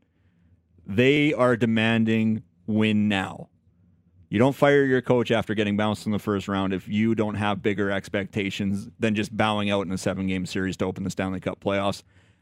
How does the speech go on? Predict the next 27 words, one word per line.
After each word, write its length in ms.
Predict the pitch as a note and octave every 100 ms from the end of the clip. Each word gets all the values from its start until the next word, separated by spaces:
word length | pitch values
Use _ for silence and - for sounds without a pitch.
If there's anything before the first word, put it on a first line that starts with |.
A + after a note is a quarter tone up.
| _
They 240 | G#2 A#2+
are 180 | C3 A#2
a 100 | A2+
team 280 | - G#2+ G#2
that 180 | G2+ F#2+
could 160 | A2+
make 280 | A2 G#2+ G2
legitimate 460 | G2+ G2 A2+ B2+ B2
moves. 400 | A2+ G#2+ G#2 G#2+
They've, 180 | G2+ G2 -
they're 200 | A2+ G#2+
gonna 140 | B2
have 100 | C3+
some 100 | D3
space 400 | B2+ - B2 A#2
open 240 | A#2 G#2 G#2+
up, 180 | G#2 -
at 40 |
least 200 | A2+ B2
some 120 | A#2+
roster 380 | A2 B2 B2+ -
space, 420 | - - F#2+ F#2+ - _ _ _
because 580 | - G#2+ A2+ G#2 F#2 - _ _ _ _ _ _ _
Tarasenko, 840 | A#2+ B2 A#2 C3+ C#3 D3 C#3 C#3 C3+ _ _ _
unrestricted 520 | A2+ A2 - G#2+ G#2
free 200 | - G#2
agent, 280 | G#2+ G#2+